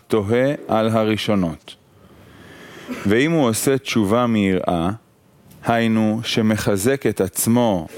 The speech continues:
ולא מתפעל מהמחשבה הזאת, אזי נעשו לו כשגגות. היינו שאין לו חטא, אלא שוגג,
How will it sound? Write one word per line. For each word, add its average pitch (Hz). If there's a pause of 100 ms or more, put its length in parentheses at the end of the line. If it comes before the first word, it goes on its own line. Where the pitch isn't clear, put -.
(120)
ולא 110
מתפעל 110
מהמחשבה 90
הזאת, 87 (680)
אזי 127 (220)
נעשו 98
לו 107
כשגגות. 95 (800)
היינו 92 (500)
שאין -
לו 123
חטא, 104 (400)
אלא 139
שוגג, 113